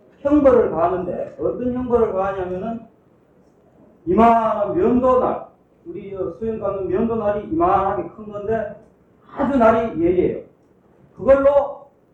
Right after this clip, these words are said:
내 이 성대, 목젖, 이 성대, 성대를 자르려고 여기 목에 탁 오는 순간에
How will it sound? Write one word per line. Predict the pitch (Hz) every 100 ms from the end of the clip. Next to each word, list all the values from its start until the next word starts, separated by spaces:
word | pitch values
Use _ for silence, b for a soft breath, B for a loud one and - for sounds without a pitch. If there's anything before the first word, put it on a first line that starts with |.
| _
내 | - 403 453 233
이 | 220 - - _ _ _ _ _
성대, | 233 247 240 - - - - _ _ _ _ _
목젖, | - - 151 151 160
이 | -
성대, | 214 220 233 233 - - - _ _ _ _ _
성대를 | - 247 294 277 226 - - _
자르려고 | 202 233 247 214 196 - 220
여기 | 202
목에 | 208 233 220
탁 | - - - 208
오는 | 233 226
순간에 | 233 233 254 226 -